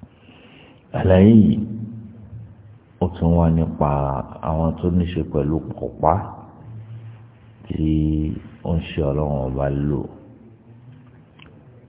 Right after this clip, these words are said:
Pọ̀pá lílò, ó jẹ́ nǹkan tí ó ní ìbámu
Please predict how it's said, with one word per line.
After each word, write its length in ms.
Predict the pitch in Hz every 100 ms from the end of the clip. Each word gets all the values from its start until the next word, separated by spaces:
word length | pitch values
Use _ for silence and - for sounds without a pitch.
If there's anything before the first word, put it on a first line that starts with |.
| - - -
Pọ̀pá 300 | - 78 - 92
lílò, 400 | 101 101 104 95 - - 101 98 - - - _ _ _ _ _ _ _ _ _ _ _ _ -
ó 80 | 85
jẹ́ 220 | 85 87 85
nǹkan 260 | 85 67 64
tí 220 | - 80 78 78 78 - - - - - - - _ _ - - - _ _ -
ó 140 | - 90 90 90 90
ní 200 | 92 90 90 90 87 - - - - - - - _ - _ - - - _ - - - - -
ìbámu 680 | 85 65 82 80 87 82